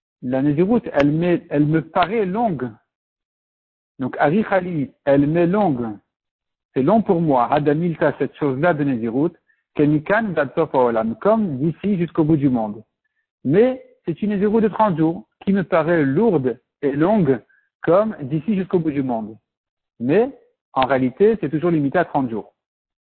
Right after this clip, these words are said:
Na, la Gemara ramène une Mishnah qui dit, Arei Nazir Mikan Ad Makom Ploni, je suis Nazir depuis là,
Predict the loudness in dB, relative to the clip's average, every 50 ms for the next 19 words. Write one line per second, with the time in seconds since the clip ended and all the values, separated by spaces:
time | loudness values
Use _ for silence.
0 | _ _ _ _ _ _ _ _ 2 2 4 2 2 0 -2 -4 -4 -4 0 0
1 | 0 0 0 -2 -2 -4 -4 -4 -4 -6 -6 -4 -4 -4 -4 -4 -6 -4 -2 -4
2 | -4 -4 -6 -10 -16 _ _ _ _ _ _ _ _ _ _ _ _ _ _ _
3 | _ -2 0 2 2 2 0 0 0 0 0 0 2 0 2 2 0 0 0 0
4 | 0 0 0 -2 -2 -2 -4 -2 -2 -2 -2 -2 -2 -2 -2 0 0 -2 -4 -6
5 | -10 _ -6 -4 -4 -4 -2 -2 -2 -2 0 0 0 2 2 0 -4 -6 -6 -4
6 | -2 0 2 2 2 2 2 0 -6